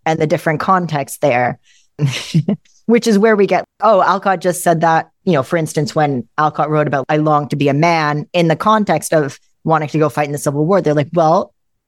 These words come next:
now women can be soldiers." So that's what Alcott was talking about. I'm like, "I think it's a bit more,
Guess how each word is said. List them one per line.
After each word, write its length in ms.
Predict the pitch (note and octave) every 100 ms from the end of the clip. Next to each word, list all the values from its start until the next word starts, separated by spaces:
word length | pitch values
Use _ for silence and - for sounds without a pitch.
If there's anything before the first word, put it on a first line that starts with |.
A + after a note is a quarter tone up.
| -
now 260 | E3+ E3+ E3
women 240 | E3+ F3+
can 120 | F#3 G#3
be 100 | A#3+
soldiers." 560 | - C#4 - A#2 D3
So 140 | - D#3+
that's 260 | E3 -
what 80 | E3+
Alcott 320 | E3 - -
was 120 | F#3+
talking 300 | - A#3 -
about. 140 | D3 -
I'm 80 | D#3+
like, 140 | D#3+ G3+
"I 60 |
think 240 | G#3 F#4 F#4
it's 140 | -
a 60 | G#3+
bit 160 | G#3+
more, 240 | F#3+ F#3+